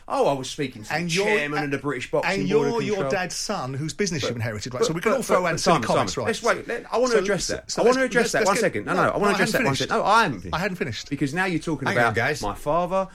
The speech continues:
Speaker 1: you're talking about what I've inherited, and
Speaker 2: Yeah.
Speaker 1: I'll say one thing now. This, you've got this bee in your bonnet. I
Speaker 2: I
Speaker 1: don't know
Speaker 2: don't.
Speaker 1: what it is.
Speaker 2: I don't.
Speaker 1: You brought it up on Twitter the other day.
Speaker 2: I don't.
Speaker 1: You just brought it up again now.
Speaker 2: Because
Speaker 1: You
Speaker 2: I think you're,
Speaker 1: inherited your daddy's
Speaker 2: because,
Speaker 1: business.
Speaker 2: because
Speaker 1: No, let's get one thing right. You have done very well.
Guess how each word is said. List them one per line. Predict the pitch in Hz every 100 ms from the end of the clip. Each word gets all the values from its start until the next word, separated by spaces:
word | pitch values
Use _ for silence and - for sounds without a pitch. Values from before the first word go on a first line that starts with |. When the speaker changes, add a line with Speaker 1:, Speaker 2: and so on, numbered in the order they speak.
| -
Speaker 1:
you're | 113
talking | 101 120 113
about | 107 110
what | 85
I've | 98
inherited, | 98 143 147 147 147 -
and |
Speaker 2:
Yeah. | 254
Speaker 1:
I'll | 202
say | 147
one | 139 135
thing | 123 110
now. | 87 71 - -
This, | 185 175
you've | 196 -
got | 277
this | 208 -
bee | - 190 160 113
in | 104
your | 101
bonnet. | - 104 82
I |
Speaker 2:
I | 135
Speaker 1:
don't | 220
know |
Speaker 2:
don't. | 220
Speaker 1:
what | 208 170
it |
is. | 107 73 - -
Speaker 2:
I |
don't. | 185 233 139
Speaker 1:
You |
brought | 135 208 254 -
it | -
up | 139 -
on | 165
Twitter | - 160 -
the | 127
other | 120 110
day. | 87 76
Speaker 2:
I | 175
don't. | 185 160 - -
Speaker 1:
You | 143
just | 202 202 -
brought | 180 139
it |
up | 127 131
again | 127 135 127
now. | 101
Speaker 2:
Because | 190 202 190
Speaker 1:
You |
Speaker 2:
I | 240
think | 226 185 170
you're, |
Speaker 1:
inherited | 190 190 - 160
your | 160 156
daddy's | 156 147
Speaker 2:
because, | 143 208
Speaker 1:
business. | 143 107
Speaker 2:
because | 220 220 196
Speaker 1:
No, |
let's | 226 240
get | - 202
one | 208
thing | 196 185
right. | 120 82 - _ -
You | 147 262 269 82 117 220 - _
have | 123 113
done | 110 107
very | 107 170 175
well. | 120 73